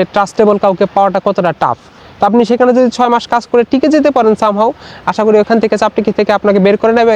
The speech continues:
এবং আপনার পজিশন আস্তে আস্তে ভালো হবে, আপনার স্যালারিও আস্তে আস্তে ভালো হবে। আপনি ওই এলাকাতে আপনি নিজের একটা কমিউনিটি তৈরি করে নিতে পারবেন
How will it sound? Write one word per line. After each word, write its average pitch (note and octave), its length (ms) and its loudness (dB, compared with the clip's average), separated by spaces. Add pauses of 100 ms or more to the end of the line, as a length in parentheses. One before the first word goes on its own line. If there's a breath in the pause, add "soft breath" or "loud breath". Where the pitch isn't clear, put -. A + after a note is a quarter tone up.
(140)
এবং F3 180 0
আপনার F#3+ 260 -2
পজিশন G3+ 240 0
আস্তে G3+ 200 -2
আস্তে G#3+ 120 0 (100)
ভালো F#3 180 2
হবে, A3 120 0 (180)
আপনার F#3 260 -2
স্যালারিও G3 400 2
আস্তে - 140 -6
আস্তে F#3 140 0
ভালো E3 320 2
হবে। D3 160 0 (340 loud breath)
আপনি A3+ 280 2 (260)
ওই G#3+ 120 2 (140)
এলাকাতে B3+ 340 0
আপনি A#3 100 0 (120)
নিজের A3 200 2
একটা F#3+ 120 -4
কমিউনিটি F#3+ 440 0
তৈরি A#3 140 2
করে A3 220 2
নিতে A#3+ 140 0
পারবেন F3+ 260 0